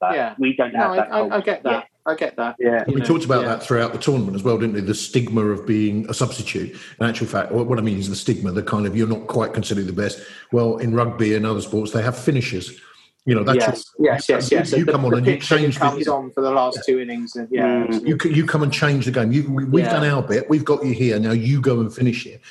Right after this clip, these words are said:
Speaker 3: which is
Speaker 2: Yeah.
Speaker 1: Yeah.
Speaker 3: a way of looking
Speaker 2: Yeah.
Speaker 3: at it.
Speaker 2: Um, nine substitutes allowed in the, uh, talking of, um, uh, sort of rosters and things, uh, nine substitutes allowed on the bench this season.
Speaker 3: You're allowed
Speaker 2: It's a
Speaker 3: to
Speaker 2: rule
Speaker 3: use
Speaker 2: change.
Speaker 3: three.
Speaker 2: You're allowed to use three, though.
Speaker 3: Plus
Speaker 2: but,
Speaker 3: concussion.
Speaker 2: um,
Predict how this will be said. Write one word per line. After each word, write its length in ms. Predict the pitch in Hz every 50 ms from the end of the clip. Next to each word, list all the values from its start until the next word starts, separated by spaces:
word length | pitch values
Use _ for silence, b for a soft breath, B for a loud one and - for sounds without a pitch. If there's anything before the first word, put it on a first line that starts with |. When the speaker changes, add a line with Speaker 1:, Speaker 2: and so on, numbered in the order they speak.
| B
Speaker 3:
which 120 | B 123 123
is 100 | 117 113
Speaker 2:
Yeah. 80 | 117 110
Speaker 1:
Yeah. 160 | 110 107 107
Speaker 3:
a 40 | -
way 300 | - - - 117 117 113
of 40 | 117
looking 220 | 127 131 127 123
Speaker 2:
Yeah. 120 | 117 - -
Speaker 3:
at 60 | -
it. 40 | - _ _ _ _ _ _ - -
Speaker 2:
Um, 180 | 165 165 160 175 190
nine 380 | 180 185 196 208 220 220 220
substitutes 680 | 208 - 233 226 - - 165 - - 143 120 - - -
allowed 460 | 127 123 127 127 127 127 127 123 131 -
in 220 | - 151 139 135 135
the, 280 | 131 131 131 131 131
uh, 120 | 127 131 131
talking 340 | - - 160 151 - 127 123
of, 180 | 120 113 113 - -
um, 400 | 120 113 113 117 117 113 117 117 _ _ -
uh, 320 | 120 117 113 113 113 113 110
sort 220 | - - 117 113 113
of 100 | 107 _ _ -
rosters 420 | 123 113 - - - 123 113 117
and 100 | 120 113
things, 280 | 120 123 135 143 139 -
uh, 160 | 139 156 143 143
nine 460 | 151 170 175 175 175 175 170 165 170 - - _ _ -
substitutes 540 | - - 165 - - - 123 123 107 -
allowed 360 | - 123 123 120 117 117 - 120
on 140 | 117 117
the 60 | 117 117
bench 720 | 139 139 123 107 - _ - - - - - - - _ _ _ _ _ _ _ _ -
this 180 | - - - -
season. 440 | - 120 110 107 - - - 220 -
Speaker 3:
You're 140 | 123 117 120
allowed 160 | 139 139 135
Speaker 2:
It's 60 | 123
a 40 | 120
Speaker 3:
to 40 | 135
Speaker 2:
rule 80 | 123 123
Speaker 3:
use 80 | 123
Speaker 2:
change. 580 | - - 127 120 110 98 90 98 113 117 - -
Speaker 3:
three. 140 | - - - _ _ _ _ B B B B B B B B B B
Speaker 2:
You're 80 | 123 127
allowed 180 | 143 156 156 -
to 160 | - 151 147
use 220 | 143 135 - -
three, 300 | - 156 156 147 127 120
though. 200 | 107 110 104 104 110
Speaker 3:
Plus 220 | 127 123 120 -
Speaker 2:
but, 200 | 139 131 131 127
Speaker 3:
concussion. 340 | - - 110 - - 160 147
Speaker 2:
um, 360 | 143 143 139 139 139 143 -